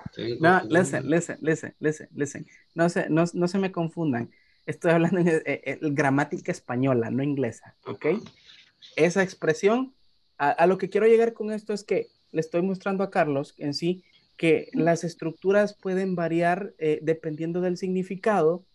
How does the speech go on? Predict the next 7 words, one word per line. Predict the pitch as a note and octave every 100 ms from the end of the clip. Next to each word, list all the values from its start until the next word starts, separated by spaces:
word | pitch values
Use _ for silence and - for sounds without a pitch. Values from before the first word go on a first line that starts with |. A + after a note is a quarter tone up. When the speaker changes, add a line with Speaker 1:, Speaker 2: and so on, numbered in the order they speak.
| _ _ _ _ -
Speaker 2:
puede | E3+ E3+ F3
dar, | E3 E3 D#3+
eh, | D#3
denotar | D3 D#3 D3+ C#3 D#3 E3+ F#3 _ _ _
una, | D#3+ E3 E3 D#3+ - _ _
eh, | D3 C#3 C3 B2+
digamos, | C3 C3+ C3 B2 A#2+ - - - -